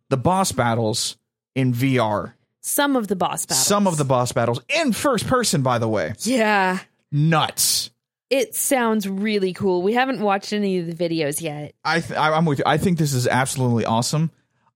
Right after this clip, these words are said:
Speaker 1: I would love to do this.
Speaker 2: Yeah.
Speaker 1: Just to play. Or even just
Speaker 2: Well, he put it out on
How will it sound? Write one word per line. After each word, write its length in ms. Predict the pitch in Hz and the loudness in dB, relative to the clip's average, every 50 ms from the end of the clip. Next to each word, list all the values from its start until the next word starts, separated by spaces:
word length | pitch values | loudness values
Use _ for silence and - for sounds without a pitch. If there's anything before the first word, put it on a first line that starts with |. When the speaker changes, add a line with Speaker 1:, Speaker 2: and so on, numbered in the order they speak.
| - - | -4 0
Speaker 1:
I 100 | 139 127 | 0 2
would 180 | 123 120 110 113 | 2 2 0 0
love 260 | 113 113 117 113 - | 0 0 0 -2 -2
to 100 | 117 110 | -4 -2
do 180 | 113 113 117 | 0 0 0
this. 420 | 120 131 151 165 - - - - - _ _ _ - | 2 0 0 0 -2 -4 -6 -8 -12 _ _ _ -6
Speaker 2:
Yeah. 200 | 190 190 165 131 | -2 -2 0 0
Speaker 1:
Just 180 | 131 131 - | 0 -2 -2
to 60 | - 110 | -2 -2
play. 200 | 123 123 131 131 - - - - 143 - | -2 0 0 -2 -4 -8 -20 -10 -2 0
Or 180 | 160 185 190 | 2 2 2
even 300 | - 202 220 202 226 196 | 2 0 0 0 0 0
just 180 | 160 190 349 370 | 0 0 0 0
Speaker 2:
Well, 80 | 359 - | 0 -2
he 160 | 294 - 349 | -4 -4 -4
put 200 | 359 - 359 381 | -2 0 0 0
it 120 | 381 381 330 | 0 0 0
out 180 | 330 349 370 | 0 0 0
on 280 | 359 330 311 285 277 - | 0 0 0 -2 -4 -6